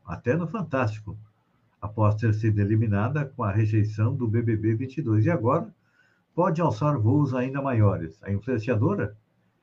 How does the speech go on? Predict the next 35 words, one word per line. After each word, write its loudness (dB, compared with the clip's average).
que -4
já 0
acumula 0
dezenove 0
milhões 6
de 2
seguidores 0
no -8
Instagram, 0
sendo 0
que 0
entrou 2
no 4
programa 2
com -2
apenas 0
treze 2
milhões, 0
tem 0
um 4
nível 4
de 0
engajamento -2
que -6
tem -4
atraído -2
a 0
atenção -2
dos 2
grandes 0
nomes 2
da 0
T -4
V 0
Globo. -6